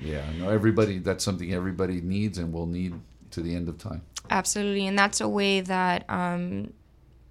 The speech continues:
Speaker 2: Six Terra, my father's new company, and Emerge, we collaborate a lot on, on the cybersecurity efforts,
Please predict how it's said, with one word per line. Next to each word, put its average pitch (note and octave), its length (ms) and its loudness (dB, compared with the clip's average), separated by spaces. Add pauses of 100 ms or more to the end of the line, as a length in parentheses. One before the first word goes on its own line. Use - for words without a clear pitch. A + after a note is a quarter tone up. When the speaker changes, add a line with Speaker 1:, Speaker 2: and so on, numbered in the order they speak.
(120)
Speaker 2:
Six - 280 2
Terra, F#3 400 2
my F3+ 140 0
father's F3+ 340 0
new F#3+ 140 -2
company, F#3 440 -4
and F3+ 80 -4
Emerge, F3+ 420 -2
we F#3+ 200 -6
collaborate E3+ 500 -2
a E3+ 60 -2
lot E3+ 360 0
on, F#3 160 -2
on F3 360 -6
the F3 80 -6
cybersecurity F3+ 880 -4
efforts, F3+ 500 -4